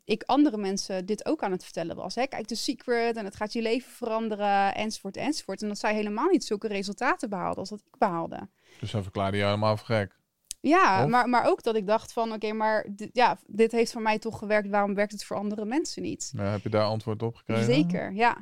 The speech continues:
Speaker 1: En ik denk dat dat, eh, samenviel met het feit, weet je wel, dat ik uiteindelijk, ja, een soort van dacht van, "Maar ik heb alles wat, eh,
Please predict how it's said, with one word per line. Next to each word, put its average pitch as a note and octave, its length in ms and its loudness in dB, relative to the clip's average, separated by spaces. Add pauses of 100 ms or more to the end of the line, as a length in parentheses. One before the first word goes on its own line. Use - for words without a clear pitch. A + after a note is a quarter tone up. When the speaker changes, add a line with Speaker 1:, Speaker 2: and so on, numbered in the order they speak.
Speaker 1:
En G#3+ 200 -2
ik G3 120 -4
denk A3 180 -2
dat G3 160 -12
dat, A3 300 0
eh, A3+ 140 -2
samenviel A3+ 640 0
met G3 340 -4
het G3 220 -6
feit, G#3 280 0
weet G#3 160 -4
je A#3 60 -6
wel, G#3 80 -8
dat G3+ 140 -6
ik - 120 -10
uiteindelijk, G#3 680 -4
ja, F3+ 340 0
een G#3 80 -8
soort G#3 200 -8
van G#3 160 -4
dacht G3+ 260 -2
van, G#3 160 -2
"Maar G3 120 -2
ik G3 60 -10
heb G#3 180 -6
alles G3+ 300 -4
wat, G3 340 -2 (420)
eh, F#3+ 460 0